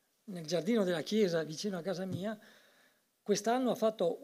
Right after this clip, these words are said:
una splendida fioritura, tra virgolette, perché il, il giardiniere non è, non era tanto contento,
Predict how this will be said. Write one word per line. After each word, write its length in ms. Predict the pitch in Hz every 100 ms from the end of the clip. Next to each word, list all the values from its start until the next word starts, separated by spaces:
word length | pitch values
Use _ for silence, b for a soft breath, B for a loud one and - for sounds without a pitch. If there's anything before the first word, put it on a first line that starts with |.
| 247
una 320 | 214 180 -
splendida 760 | - - 208 254 269 202 165 175
fioritura, 580 | 180 170 - 208 180
tra 160 | 143 156
virgolette, 540 | 156 156 165 196 196
perché 260 | 160 156 175
il, 160 | 156 -
il 540 | - 156 160 151 -
giardiniere 640 | - 156 143 156 180 170 156
non 120 | 156
è, 100 | 180 175
non 220 | 135 160
era 140 | 170 160
tanto 260 | - -
contento, 600 | - 190 202 156 165 -